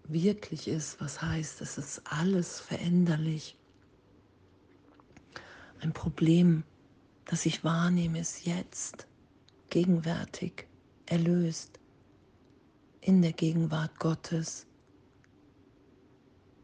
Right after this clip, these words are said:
weil ich anerkenne und in dem erfahre, dass ich geliebt bin, dass mein Herz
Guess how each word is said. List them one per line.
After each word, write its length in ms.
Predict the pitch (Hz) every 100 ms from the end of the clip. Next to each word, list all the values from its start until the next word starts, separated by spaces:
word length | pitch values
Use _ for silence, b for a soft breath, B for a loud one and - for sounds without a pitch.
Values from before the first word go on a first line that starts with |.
| _ _ -
weil 140 | 160
ich 360 | 156 - - - - _ - - _ _ _ _ _ _ _
anerkenne 760 | 170 170 165 165 - 151 170 156
und 220 | 156 156 151
in 180 | 147
dem 380 | 151 151 151 151
erfahre, 880 | - - - 160 170 170 170 165 156 - - - - - _ _ - _ -
dass 220 | - -
ich 120 | 165
geliebt 680 | - 160 165 165 - - -
bin, 460 | 175 175 170 151 147 -
dass 200 | - -
mein 180 | 156 156
Herz 720 | 143 160 170 - - - -